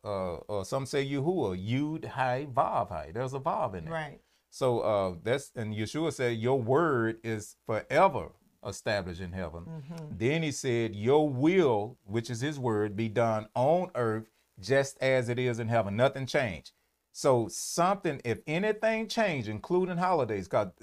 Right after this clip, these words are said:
Speaker 1: holidays are part of culture. Celebrations are part of culture. And here's a concept that you really wanna keep in your, uh, get in your belief system. Here's, here's a fact, all right? Culture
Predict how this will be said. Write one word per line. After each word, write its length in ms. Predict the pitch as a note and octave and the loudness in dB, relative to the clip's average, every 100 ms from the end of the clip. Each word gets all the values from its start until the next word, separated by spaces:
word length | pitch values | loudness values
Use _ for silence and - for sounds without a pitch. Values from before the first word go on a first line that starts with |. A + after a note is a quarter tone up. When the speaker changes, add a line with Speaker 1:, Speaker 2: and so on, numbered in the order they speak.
| - | 0
Speaker 1:
holidays 640 | C3+ F#3+ B2 D#3+ G3+ C#3 | 2 2 2 4 4 4
are 100 | A#2+ | 2
part 260 | C3+ A2+ F#2 | 2 2 0
of 80 | - | 0
culture. 400 | A#2+ E2+ C#2 B1+ _ _ _ - | 0 -2 -8 -18 _ _ _ -6
Celebrations 760 | F3 E3 D3+ D3 D#3+ C#3+ A#2+ | 2 4 4 4 2 0 0
are 160 | A2 G2 | 2 2
part 300 | - A2+ F#2+ | 2 2 2
of 120 | F2+ | -2
culture. 460 | - A2 F2 - B1+ _ _ _ _ - | 0 2 0 -6 -18 _ _ _ _ -6
And 300 | A2+ G#2 G2+ | -4 -2 -4
here's 300 | B2 E3+ D3 | 2 2 4
a 60 | B2 | 0
concept 540 | - D#3 C3 A#2 G#2 G2 | 0 -2 -2 -2 -2 -4
that 180 | F#2+ | -6
you 80 | A2 | -6
really 340 | G#2+ C3 F#3 F3 | 0 6 6 6
wanna 280 | E3 D3+ | 2 0
keep 300 | C#3 E3+ C#3 | -4 -6 -4
in 140 | C#3+ B2 | -2 -2
your, 140 | A#2 F#2 - | -2 -6 -6
uh, 100 | G#2 | -4
get 200 | G#2+ B2+ | -2 -2
in 60 | |
your 120 | A2+ G2 | -2 -2
belief 260 | A2+ G#2+ | -2 -2
system. 400 | F#2+ E2 - C#2+ _ _ _ _ _ _ | -4 -8 -10 -20 _ _ _ _ _ _
Here's, 320 | C3+ D3+ C3 - | 0 0 -2 -2
here's 260 | C#3 C3 | -2 -2
a 140 | G#2 G2 _ | -4 -6 _
fact, 300 | D#3+ C3+ - _ _ _ _ - | 4 4 0 _ _ _ _ -6
all 160 | G2+ F#2+ | -2 0
right? 300 | F#2+ F#2 - _ _ _ _ - | -2 -4 -10 _ _ _ _ -18
Culture 800 | - E3+ E3 E3+ E3+ E3+ D#3 | -6 2 4 4 0 -2 -2